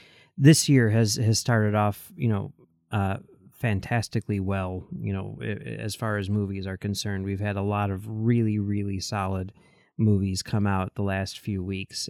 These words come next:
and, um, this one, I think, is definitely the best of all of them, which is, is really saying a lot.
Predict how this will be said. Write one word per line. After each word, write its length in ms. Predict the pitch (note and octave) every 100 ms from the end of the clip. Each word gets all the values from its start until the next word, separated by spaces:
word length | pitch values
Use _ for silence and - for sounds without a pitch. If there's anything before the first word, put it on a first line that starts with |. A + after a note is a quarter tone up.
| -
and, 520 | A2 G2+ G2 G2 F#2+ -
um, 440 | G#2+ G2 F#2+ F#2+ G2 _ _ _ _
this 240 | A2 A#2+ -
one, 280 | A2+ G#2 G2+
I 120 | G2+
think, 240 | A#2 G#2+
is 120 | F#2+ F2
definitely 680 | G2+ - G2+ G#2 G2+ G2 G2+
the 160 | G#2
best 320 | G2+ G#2+ -
of 80 | G2
all 240 | G2 A#2 G#2
of 140 | F#2
them, 380 | F#2+ F#2 F#2 G2
which 220 | - G2 A2
is, 240 | G2 A2 A#2
is 140 | G2+
really 240 | G#2+ A2
saying 360 | G2+ A2+ A2 A2
a 60 | G2+
lot. 340 | A#2+ G#2 -